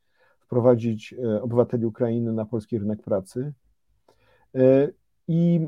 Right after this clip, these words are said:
e, wreszcie to może być pomoc psychologiczna i psychiatryczna dla tych osób, które uciekają i które,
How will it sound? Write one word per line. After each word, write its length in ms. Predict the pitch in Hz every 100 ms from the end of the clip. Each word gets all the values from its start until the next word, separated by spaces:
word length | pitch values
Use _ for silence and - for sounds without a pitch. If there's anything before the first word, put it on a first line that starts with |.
| -
e, 200 | 143 143
wreszcie 500 | 135 156 170 - 156
to 120 | 147
może 220 | 143 143
być 120 | 139 -
pomoc 300 | 139 131 -
psychologiczna 760 | 131 135 123 120 123 - 123
i 40 | 123
psychiatryczna 760 | - 127 - 123 - 120 117
dla 240 | 110 110
tych 160 | 107 117
osób, 260 | 113 123 107
które 180 | 117
uciekają 600 | 110 113 110 110 107 107 104
i 120 | 107
które, 380 | - 110 107